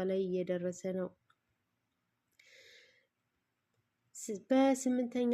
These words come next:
ቀኑን በያዘው ዘመቻ አንድነት የአማራ ፋኖ በጎጃም ዛሬ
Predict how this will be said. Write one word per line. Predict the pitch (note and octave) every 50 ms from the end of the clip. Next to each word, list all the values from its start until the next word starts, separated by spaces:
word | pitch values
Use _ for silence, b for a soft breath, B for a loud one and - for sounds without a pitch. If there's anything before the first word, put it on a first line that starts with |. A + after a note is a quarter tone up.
| A#3+ A#3+ A#3
ቀኑን | A#3 G#3+ A#3 A#3+ C4 B3+
በያዘው | A#3 A#3+ A#3 A#3 A#3 G#3+ G#3+ A#3 G#3+
ዘመቻ | A3 A3+ A3+ A3+ A3+ A3+ - A#3+
አንድነት | A#3+ A3+ A3 G#3 A3 A3 A3 A3 G#3+
የአማራ | - A3 G#3+ A3 G#3+ G#3+ G#3+ G#3+ G#3+
ፋኖ | G#3+ A3 G#3+ G#3+ A3 A#3+ A#3+
በጎጃም | A#3 A3+ A3 - G#3+ G#3 G#3 - - G#3+ G#3+ G#3+ G#3+ F#3+
ዛሬ | G#3+ G#3+ G#3 G#3+ G#3